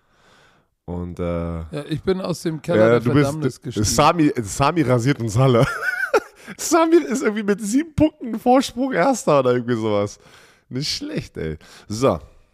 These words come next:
Speaker 1: dann die forty-niners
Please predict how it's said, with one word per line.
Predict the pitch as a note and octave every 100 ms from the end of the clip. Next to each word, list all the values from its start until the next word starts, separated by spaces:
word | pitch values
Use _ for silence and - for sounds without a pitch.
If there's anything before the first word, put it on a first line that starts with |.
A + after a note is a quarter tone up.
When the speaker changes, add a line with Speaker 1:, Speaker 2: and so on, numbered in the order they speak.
| _ G2
Speaker 1:
dann | G#2+ F2+ C#3+ A2+ E3+ - _ - _ _ _ _ _ _ _ - _ _ _ _ _ _ _ - - _ _ _
die | -
forty-niners | - - C3 C3+ G2+ D#3 G#2 C#2 -